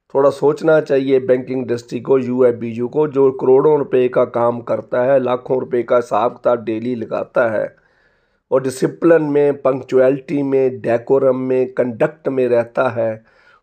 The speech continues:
उसका क्या है? उसके ऊपर की कोई कमाई नहीं है। पुलिस वाला तो ऊपर से भी कमाई करता है, पचास हज़ार तनख्वाह लेके फिर वो पैसे मांगता है। सारा दिन म-, मगज पच्ची करना, सर खपाई करना,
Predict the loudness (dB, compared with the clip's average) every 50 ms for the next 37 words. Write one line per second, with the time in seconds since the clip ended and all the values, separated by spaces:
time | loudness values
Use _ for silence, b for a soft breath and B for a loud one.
0 | b -12 -12 -8 -2 0 2 2 2 0 -4 -14 _ -20 -20 _ _ -6 -4 -4
1 | -4 -4 -6 -10 -12 -10 -4 0 0 0 0 0 -4 -4 -4 -6 -6 0 2 2
2 | 2 2 0 -4 -2 -2 -2 -2 -4 -8 -8 -8 -8 -8 -8 -4 -4 -4 -2 0
3 | 2 2 2 2 0 -2 -4 -4 -6 -4 -4 -4 -4 -4 -4 -2 0 0 0 0
4 | -2 -6 -8 -8 -14 -20 -20 -20 -20 _ _ _ _ _ _ _ _ -8 -6 -2
5 | 2 4 2 2 2 2 2 2 2 0 -2 -8 -4 0 0 0 2 2 0 0
6 | -2 -4 -2 0 0 2 2 2 2 2 0 0 -2 -6 -6 -4 -6 -6 -8 -10
7 | -10 -12 -12 -12 -18 _ _ _ _ _ _ _ _ _ _ 2 4 4 6 4
8 | 4 2 2 0 0 0 0 -2 -2 -2 0 2 2 2 2 0 0 0 2 2
9 | 2 0 0 0 -2 -2 -2 -2 -6 -6 -2 -2 -2 0 0 2 2 0 0 0
10 | 0 -2 -2 -2 -4 -8 -2 0 0 0 0 -2 -2 -4 -4 -2 -2 0 0 0